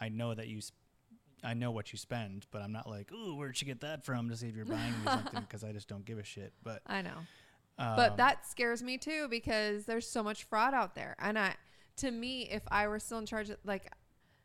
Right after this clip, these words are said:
Speaker 2: that's also why it was stressful on my end because I would look at every,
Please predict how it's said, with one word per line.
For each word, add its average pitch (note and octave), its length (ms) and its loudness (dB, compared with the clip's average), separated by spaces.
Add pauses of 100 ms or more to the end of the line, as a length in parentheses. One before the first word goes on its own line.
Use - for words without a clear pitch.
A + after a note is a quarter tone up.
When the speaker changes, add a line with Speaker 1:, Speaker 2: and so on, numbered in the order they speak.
(120)
Speaker 2:
that's G#3+ 360 0
also G3+ 340 2
why C4+ 340 -2 (120)
it C4 160 -2
was B3 140 -4
stressful C4 680 -4
on G#3 240 0
my F#3+ 240 -2
end A#3 300 -4
because G#3 520 0 (880)
I G#3 140 8
would A3 240 2
look G#3+ 220 0
at F3 80 -2
every, E3+ 280 -4